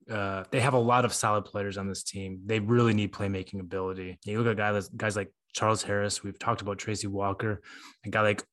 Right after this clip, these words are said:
Oruwariye. Uh, Justin, I think you, uh, I loved your report on him. Uh, you know, number two corner, like, he would do so much better with a playmaking guy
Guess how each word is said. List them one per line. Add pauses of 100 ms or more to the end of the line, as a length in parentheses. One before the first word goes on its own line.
Oruwariye. (200)
Uh, (180)
Justin,
I
think
you, (200)
uh, (220)
I
loved
your
report
on
him.
Uh,
you
know, (260)
number
two
corner,
like,
he
would
do
so
much
better
with
a
playmaking
guy